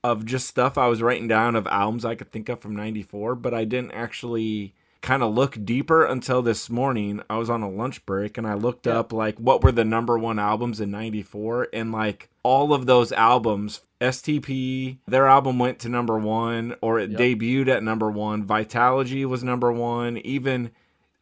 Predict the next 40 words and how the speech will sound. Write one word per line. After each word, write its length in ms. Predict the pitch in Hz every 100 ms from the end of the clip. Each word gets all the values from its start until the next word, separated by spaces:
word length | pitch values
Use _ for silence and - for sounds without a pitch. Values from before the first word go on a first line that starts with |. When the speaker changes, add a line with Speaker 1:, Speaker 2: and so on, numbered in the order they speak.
| _ -
Speaker 1:
Alice 280 | 127 139 -
in 100 | -
Chains' 340 | 151 135 110
E 180 | 143 143
P 280 | - 156 196
was 240 | 123 92
number 320 | 107 101 98
one. 520 | 98 98 95 92 95 92
Um, 60 | 101
Speaker 2:
Jar 140 | 147
of 60 | 131
Speaker 1:
Jar 140 | 120
of 140 | 123 113
Speaker 2:
Flies. 20 | 151 165 98 95
Speaker 1:
Flies, 40 |
yeah. 380 | 127 120 92 95 - -
Speaker 2:
Yeah, 260 | 143 196
I 60 | 139
mean, 120 | 139
Throwing 340 | - 139 139
Copper 440 | 123 147 143 151 143
Live, 640 | 123 113 120 151 151 _ _ _ _ _ _ _
that 220 | 110 -
had 220 | 127 117
to 60 | 107
be 180 | 104 104
up 200 | 104 -
there 300 | 110 110 131
'cause 140 | -
that 140 | - 120
had 220 | 107 87
huge 540 | - - 175 151 110
singles. 640 | - 95 87 87 95 123 _ 107 120
Bush, 320 | 127 127 -
Sixteen 440 | 123 - - 110
Stone 380 | 95 - 120 113
was 120 | 113
that 180 | 110 107
year. 400 | 92 107 104 110 139 _ -
Speaker 1:
Yeah. 500 | 117 120 95 90